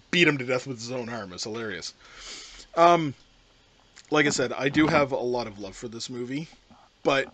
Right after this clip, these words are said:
looking back on it and watching it again, 'cause I haven't seen it for about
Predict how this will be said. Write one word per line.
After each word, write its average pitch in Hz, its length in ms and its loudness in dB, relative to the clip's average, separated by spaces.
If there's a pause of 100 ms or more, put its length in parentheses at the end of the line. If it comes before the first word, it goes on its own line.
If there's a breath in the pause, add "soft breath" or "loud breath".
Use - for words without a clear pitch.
(260)
looking 196 380 -2
back 110 340 -8
on 131 160 -6
it 147 60 -6
and 107 120 -12
watching 107 380 -8
it 95 80 -12
again, 92 280 -12
'cause 120 140 -14
I 131 40 -2
haven't 160 200 0
seen 113 220 -10
it - 60 -16
for - 120 -16
about 87 240 -12